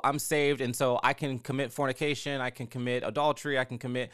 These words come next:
murder," and all this kind of stuff. No, God expects that now that you're saved,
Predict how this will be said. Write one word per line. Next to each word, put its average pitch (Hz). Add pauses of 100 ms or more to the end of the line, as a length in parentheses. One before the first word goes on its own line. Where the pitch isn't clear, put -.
(180)
murder," 160
and 139
all 135
this 131
kind 127
of 120
stuff. 139
No, 135
God 135
expects 139
that 113
now 120
that 120
you're 117
saved, 147